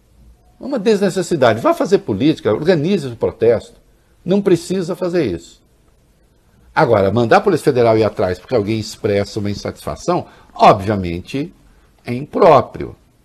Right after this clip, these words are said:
E a gente sabe que no governo Bolsonaro se fez isso muitas vezes,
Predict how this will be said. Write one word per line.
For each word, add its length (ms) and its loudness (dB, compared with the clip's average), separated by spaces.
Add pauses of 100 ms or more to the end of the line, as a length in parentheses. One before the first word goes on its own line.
(1400)
E 80 0
a 80 4
gente 220 0
sabe 720 2
que 320 -2 (320)
no 120 4
governo 340 4
Bolsonaro 840 2 (140)
se 260 -6
fez 460 -2
isso 500 -4 (120)
muitas 400 -4
vezes, 580 0